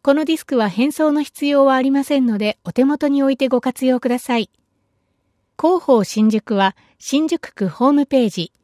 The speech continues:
ウェブサイトやアプリからもご覧いただけます。声の広報の内容に関するお問い合わせ、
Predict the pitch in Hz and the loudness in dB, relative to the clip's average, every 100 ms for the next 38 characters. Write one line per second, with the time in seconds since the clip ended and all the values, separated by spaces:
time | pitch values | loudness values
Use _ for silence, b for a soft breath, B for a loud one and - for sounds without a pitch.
0 | _ - 202 226 294 320 311 - 214 202 | _ -6 -2 0 0 -2 -4 -2 -4 -2
1 | 180 - 285 330 302 269 240 233 208 196 | -4 -4 -2 0 -2 0 0 2 2 0
2 | 202 208 196 202 196 202 185 196 - - | 0 0 0 -2 -2 0 -2 -2 -8 -18
3 | _ _ _ _ _ _ _ _ _ _ | _ _ _ _ _ _ _ _ _ _
4 | - 339 349 285 - 247 233 220 202 185 | -2 0 2 0 2 2 2 0 0 0
5 | 202 220 226 226 214 220 220 - 202 185 | 2 2 2 2 0 -2 -2 -2 -2 -2
6 | 151 240 240 233 202 208 202 190 | -4 0 2 2 0 -2 -4 -4